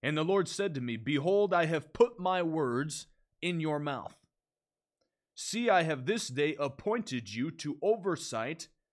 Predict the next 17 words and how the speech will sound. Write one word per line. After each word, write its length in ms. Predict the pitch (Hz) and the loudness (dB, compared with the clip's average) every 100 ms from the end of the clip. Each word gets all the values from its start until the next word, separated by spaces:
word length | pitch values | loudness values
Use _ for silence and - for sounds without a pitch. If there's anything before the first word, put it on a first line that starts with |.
| - | -8
the 180 | 143 | -4
nations, 680 | 170 202 214 - 90 67 - _ _ _ _ | -2 -2 -4 -6 -10 -14 -20 _ _ _ _
and 400 | 190 214 156 165 | -2 0 0 0
of 140 | 156 127 | -2 -2
the 100 | 143 | -6
kingdoms 640 | - 233 196 123 151 160 | -4 -4 -2 -2 -4 -6
to 200 | - 127 | -4 -4
root 400 | 120 170 247 254 - | 0 2 0 -2 -2
out, 400 | 131 135 - - _ _ _ _ - | 2 2 0 -6 _ _ _ _ -2
pull 340 | - 214 196 | 6 8 8
down, 760 | 151 165 202 190 127 143 190 170 _ _ _ 113 | 6 6 8 8 4 0 -2 -8 _ _ _ -2
destroy, 1120 | 165 156 - - - 226 233 151 123 147 180 - _ _ _ 175 | 2 2 0 -6 -6 2 4 6 4 2 -2 -8 _ _ _ -2
and 220 | 170 160 | -2 -2
to 240 | 170 151 147 | -2 -2 2
overthrow, 1000 | 220 220 180 147 - 120 107 113 143 - _ _ - | 2 4 2 2 -2 -4 -2 -2 -6 -8 _ _ -10
to 200 | 143 131 | -4 -4
build, 720 | 117 101 214 170 131 170 160 | -4 2 4 4 2 0 -2